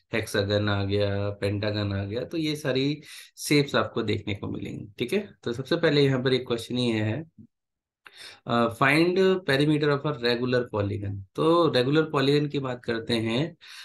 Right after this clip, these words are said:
तो इसका simple सा formula है n multiplied by length of each side। ठीक है, और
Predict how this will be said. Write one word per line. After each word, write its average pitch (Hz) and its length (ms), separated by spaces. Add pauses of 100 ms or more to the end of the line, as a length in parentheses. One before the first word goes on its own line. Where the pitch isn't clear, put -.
(120)
तो 139 60
इसका 135 200
simple 147 360
सा 156 100
formula 120 440
है 113 180 (1040)
n 135 320 (640)
multiplied 127 720
by 120 100 (720)
length 135 320 (100)
of 117 360 (3750)
each 143 340
side। 110 460 (840)
ठीक 113 200
है, 233 140 (680)
और 117 680